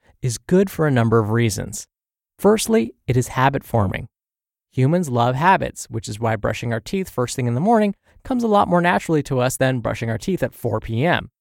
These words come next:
And we'll always do better when we create one. If you start every session with some mobility exercises,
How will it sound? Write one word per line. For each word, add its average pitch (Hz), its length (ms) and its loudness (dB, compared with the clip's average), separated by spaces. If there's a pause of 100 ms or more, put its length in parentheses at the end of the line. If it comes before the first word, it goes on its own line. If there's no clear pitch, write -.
(420)
And 131 140 2
we'll 135 200 -2
always 202 420 6
do 120 180 2
better 110 280 2
when 113 200 2
we 107 80 -2
create 147 500 2
one. 117 300 -4 (560)
If - 160 -4
you 139 40 0
start 233 460 2
every 185 240 2
session 135 460 0
with 117 100 0
some 120 160 2
mobility 151 540 2
exercises, 117 800 -2